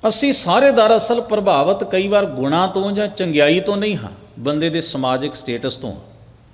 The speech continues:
ਉੱਚੀ ਪਦਵੀ ਤੇ ਬੈਠ-, ਬੈਠਾ ਹੋਇਆ ਬੰਦਾ ਬੇਵਕੂਫੀ ਭਰੀ ਗੱਲ ਵੀ ਕਰੇ ਤੇ ਅਸੀਂ ਉਹਨੂੰ ਗੌਰ ਨਾਲ ਸੁਣਦੇ ਹਾਂ। ਅਮੀਰ ਆਦਮੀ ਨਖਿੱਧ ਗੱਲ ਵੀ ਕਰੇ ਤੇ ਉਹਦੇ,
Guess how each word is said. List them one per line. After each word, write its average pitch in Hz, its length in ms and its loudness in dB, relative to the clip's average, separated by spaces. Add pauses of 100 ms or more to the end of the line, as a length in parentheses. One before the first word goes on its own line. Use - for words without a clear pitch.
(1700)
ਉੱਚੀ 147 200 -8
ਪਦਵੀ 160 340 -2
ਤੇ 180 120 -4
ਬੈਠ-, 147 340 -6
ਬੈਠਾ 147 360 -4
ਹੋਇਆ 143 240 2
ਬੰਦਾ 123 560 -6 (320)
ਬੇਵਕੂਫੀ 185 680 -2
ਭਰੀ 165 260 -2
ਗੱਲ 170 240 0
ਵੀ 190 140 -6
ਕਰੇ 151 260 -2
ਤੇ 143 140 -4
ਅਸੀਂ 139 180 -6
ਉਹਨੂੰ 143 140 -8
ਗੌਰ 123 260 -2
ਨਾਲ 113 160 -4
ਸੁਣਦੇ 82 340 -14
ਹਾਂ। - 60 -20 (2250)
ਅਮੀਰ 175 320 0
ਆਦਮੀ 139 440 -2 (460)
ਨਖਿੱਧ 170 520 0
ਗੱਲ 202 200 4
ਵੀ 190 140 -2
ਕਰੇ 165 260 0
ਤੇ 165 120 -6
ਉਹਦੇ, 151 240 -2